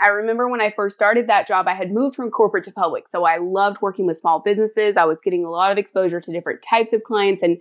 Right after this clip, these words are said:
at first, I really latched on to that, but I wouldn't, I mean, I would say less than a year later, I had this just like, "I just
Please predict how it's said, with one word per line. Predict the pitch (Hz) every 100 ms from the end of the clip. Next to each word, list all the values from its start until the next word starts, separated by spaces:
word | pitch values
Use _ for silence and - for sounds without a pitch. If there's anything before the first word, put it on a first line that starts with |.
| -
at | 180 - -
first, | 233 277 277
I | 220
really | 190 180 202 233 247
latched | 202 196 -
on | 180 180 208
to | 226
that, | 240 254 190
but | 196 - _ -
I | 202
wouldn't, | 214 254 -
I | 220
mean, | 214
I | 226
would | 233 247
say | 208 190
less | 190 202
than | 202
a | 185
year | 175 190 196
later, | 175 185 - - -
I | 185 180
had | - 170 175 175
this | 170 165 160
just | - 170 165
like, | 165 160 -
"I | 208
just | 220 247